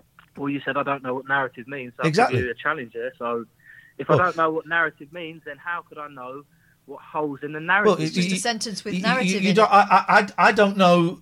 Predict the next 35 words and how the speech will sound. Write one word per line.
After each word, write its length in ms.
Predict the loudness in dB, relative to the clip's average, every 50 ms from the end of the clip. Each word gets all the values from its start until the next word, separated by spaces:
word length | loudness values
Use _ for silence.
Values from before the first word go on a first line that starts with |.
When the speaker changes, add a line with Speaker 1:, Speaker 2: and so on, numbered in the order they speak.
| _ 4
Speaker 2:
Um, 460 | 4 6 6 4 2 0 -2 -2 -4
Speaker 1:
A 60 | -6
narrative 320 | -2 2 2 4 4 6 6
Speaker 2:
you 220 | 6 4 4 0
know, 100 | -4 -10 -16
Speaker 1:
is 60 | -16
a 60 | -18 -18 -20 _ _
story. 420 | -10 -6 -4 -2 -2 -4 -6 -10 _ _ _ -20
Okay? 160 | -10 -2 0
Speaker 2:
No, 120 | 2 2 2
it's 140 | 2 2
not. 320 | 2 4 4 4 2 -2 _ -18
Speaker 1:
It's 180 | -18 -16 -10 -4
like, 180 | -2 -2 -2 -2
it's 160 | -4 -10 -6 _
basically 460 | -2 -2 -2 -2 -4 -8 -12 -10 -8
like 260 | -6 -4 -4 -6 -6 -8 -4
a 60 | 0
Speaker 2:
No, 140 | 0 2 2
it's 180 | 0 -2 -2 0
not. 80 | 0 0
Speaker 1:
story. 160 | -2 -4 -10 _ _ _ _ -4
Speaker 2:
No, 160 | 0 0 2
Speaker 1:
So 20 | 2
Speaker 2:
it's 100 | 0 0
Speaker 1:
if 60 | 0
Speaker 2:
not. 160 | 0 0 -2
Speaker 1:
there's 180 | -2 -6 -10 -8
holes 340 | -6 -4 -2 -2 -4 -6 -8 -8
in 100 | -6 -4
Speaker 2:
No, 80 | 0 0
Speaker 1:
the 40 | 2 2
Speaker 2:
it's 60 | 4
not. 160 | 4 4 4 4 2 0 -2
Speaker 1:
narrative, 160 | -8 -14